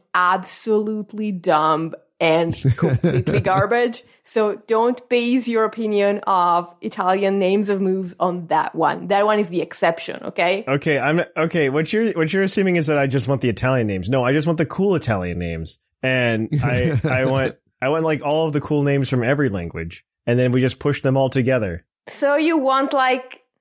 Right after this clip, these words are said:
Speaker 1: ninety-five percent Japanese, one percent Italian, one percent
Speaker 3: Yes.
Speaker 1: German. <laughs>
Speaker 3: Absolutely. Like, I, I think Steel Beam was something crazy in, in Japanese.
Speaker 1: Oh, yeah. Yeah.
Speaker 3: Uh, I, I, let me look it up. I'm gonna look it up 'cause it, it'll tell me
Speaker 2: Steel
Speaker 3: when,
Speaker 2: Beam.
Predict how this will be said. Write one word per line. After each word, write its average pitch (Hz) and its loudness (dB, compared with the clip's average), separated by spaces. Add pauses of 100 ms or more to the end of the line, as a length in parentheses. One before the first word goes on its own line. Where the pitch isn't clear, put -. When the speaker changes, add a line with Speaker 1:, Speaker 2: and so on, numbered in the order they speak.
Speaker 1:
ninety-five 247 0
percent 233 0
Japanese, 220 0
one 202 0
percent 202 -2
Italian, 208 -2
one 185 2
percent 185 0 (100)
Speaker 3:
Yes. - -8
Speaker 1:
German. 208 0 (540)
<laughs> 339 -2
Speaker 3:
Absolutely. 120 2 (480)
Like, 135 2
I, 127 2 (200)
I 127 2
think 170 2
Steel 143 2
Beam 120 2
was 104 0
something 117 2
crazy 104 0 (100)
in, 90 -4
in 85 -6
Japanese. 85 -2 (220)
Speaker 1:
Oh, 220 0
yeah. 202 0 (280)
Yeah. 180 -6
Speaker 3:
Uh, 110 0
I, 123 0
I, 127 2
let 131 0
me 127 2
look 113 0
it 104 -2
up. 87 -2
I'm 98 -4
gonna 113 2
look 107 0
it 95 -2
up 87 -6
'cause 101 -4
it, 101 -2
it'll 104 0
tell 92 -4
me 87 -2
Speaker 2:
Steel 101 0
Speaker 3:
when, 98 0
Speaker 2:
Beam. 92 0